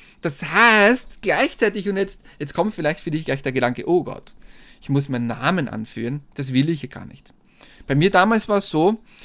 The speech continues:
ich wollte meinen Namen nicht anführen, ich durfte ihn nicht, also in Verbindung mit Network Marketing, weil dann hätte ich sofort meinen Job verloren. Du weißt ja,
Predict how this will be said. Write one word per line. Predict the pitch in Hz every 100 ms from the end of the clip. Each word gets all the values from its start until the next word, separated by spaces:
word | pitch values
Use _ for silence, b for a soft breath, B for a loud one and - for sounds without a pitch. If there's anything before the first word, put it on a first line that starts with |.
| B
ich | -
wollte | 160 175
meinen | 170 170 165
Namen | 147 170 160 160
nicht | 233 262 - 143
anführen, | 147 190 - 180 180 220
ich | 202 -
durfte | - 214 277 - 160
ihn | 147 143
nicht, | 175 254 - - b
also | - 160
in | 147 147
Verbindung | 147 175 175 170
mit | 156
Network | 151 147 147
Marketing, | 120 147 - 120 143 208 b b b b b b b 135
weil | 127 139
dann | 156 175
hätte | 175 175
ich | -
sofort | 160 127 -
meinen | 117
Job | - - -
verloren. | - - 117
Du | 117
weißt | - -
ja, | 165